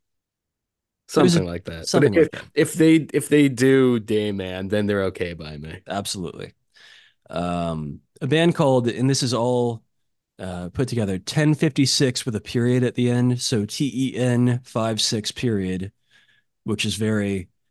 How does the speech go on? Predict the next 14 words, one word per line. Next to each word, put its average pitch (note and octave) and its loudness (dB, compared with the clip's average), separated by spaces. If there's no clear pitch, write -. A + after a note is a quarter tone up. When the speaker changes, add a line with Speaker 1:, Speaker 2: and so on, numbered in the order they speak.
Speaker 1:
nu G2 -2
metal. F2 -6
Very, A2+ 0
very F2 -6
nu E2 -4
Speaker 2:
I've - -4
Speaker 1:
metal. F#2 -4
Speaker 2:
seen F#2 -8
that F2+ -8
before. F2+ -6
Speaker 1:
Mm-hmm. D#2 -12
Uh, - -14
The C3+ 2
Behest C3 2